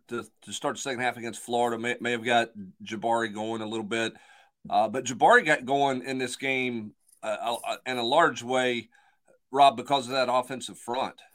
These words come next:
Um, I mean, listen, Rodney Garner's group played well, but that's a makeshift L S U offensive line. They've got freshmen out there. They got guys out of position. They're, they're down basically three starters.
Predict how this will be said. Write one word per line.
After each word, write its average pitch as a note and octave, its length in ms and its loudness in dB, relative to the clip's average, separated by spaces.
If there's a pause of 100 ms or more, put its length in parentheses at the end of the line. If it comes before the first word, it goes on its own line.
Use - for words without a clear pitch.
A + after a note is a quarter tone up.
(120)
Um, G#2+ 500 -6
I B2 40 -6
mean, B2+ 120 -4
listen, A2+ 400 -2
Rodney D3+ 280 4
Garner's B2 340 -2
group A#2+ 220 -6
played G#2+ 240 -4
well, A#2 400 -2 (500)
but C3 120 -6
that's D#3+ 220 4
a C#3 40 -4
makeshift C3 540 -4 (140)
L A#2+ 160 0
S G#2+ 160 -4
U A2 140 -4
offensive G#2 420 -6
line. G2+ 300 -6
They've A#2 160 -4
got A2 200 0
freshmen B2 420 -4
out A#2 180 -4
there. A#2 200 -2
They A2+ 120 -4
got A2+ 160 -4
guys A2+ 240 -4
out A2+ 120 -4
of G#2+ 100 -14
position. G#2+ 460 -8
They're, A#2+ 220 -6
they're A#2 160 -6
down A2 360 -4
basically G#2+ 440 -8
three A2+ 200 -10
starters. A2 520 -4